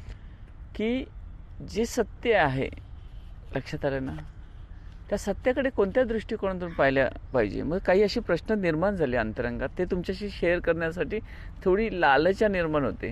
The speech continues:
कारण ते तुम्हाला जर महत्त्वाचे असतील तर त्याच्यावर तुम्ही चिंतन करू शकता. ते म्हणजे जगात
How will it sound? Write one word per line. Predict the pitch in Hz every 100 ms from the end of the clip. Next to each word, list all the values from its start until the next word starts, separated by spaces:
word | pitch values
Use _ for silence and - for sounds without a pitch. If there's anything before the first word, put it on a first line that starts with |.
| 143 143
कारण | - 151 165 - - - - - - - -
ते | 208 226 - - - - -
तुम्हाला | 170 175 202
जर | 185 185 180 - -
महत्त्वाचे | 151 156 185 185 160
असतील | 160 139 156
तर | 180
त्याच्यावर | 175 160 175
तुम्ही | 175 180
चिंतन | 180 147 147 170
करू | 156 139
शकता. | 131 123 - 147 196 - - - - - - - -
ते | 190
म्हणजे | 196 190 208
जगात | 170 170 160 208 175 -